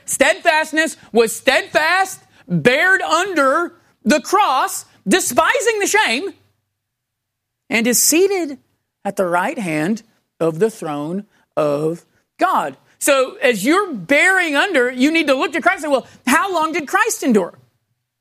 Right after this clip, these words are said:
How long did he remain under the burden?" It says, "How did he remain under the burden of the cross?" What did he do?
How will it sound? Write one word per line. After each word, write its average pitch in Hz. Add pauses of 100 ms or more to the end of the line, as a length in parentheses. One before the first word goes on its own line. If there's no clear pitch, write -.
(260)
How 339
long 359
did 320
he 359
remain 330
under 311
the 269
burden?" 262 (160)
It 262
says, 254
"How 330
did 349
he 311
remain 302
under 320
the 240 (200)
burden 320 (140)
of 247
the 294
cross?" 359
What 262
did 294
he 370
do? 254